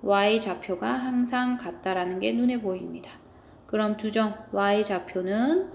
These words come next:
서로 같다라고 식이 세워집니다. 마이너스 A는 A 플러스 삼, 마이너스 이 에이는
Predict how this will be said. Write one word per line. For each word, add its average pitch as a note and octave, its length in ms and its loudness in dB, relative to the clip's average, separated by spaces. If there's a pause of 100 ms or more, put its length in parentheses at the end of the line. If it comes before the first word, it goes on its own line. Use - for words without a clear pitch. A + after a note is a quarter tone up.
(380)
서로 B3+ 400 -2
같다라고 A3 1120 2
식이 D4 300 -2
세워집니다. F3+ 640 -4 (880)
마이너스 F3 600 -4
A는 F#3+ 560 0 (480)
A A3+ 400 -2
플러스 - 480 -12
삼, - 140 -18 (1200)
마이너스 C4+ 1040 0 (160)
이 B3+ 520 -4
에이는 A3 680 0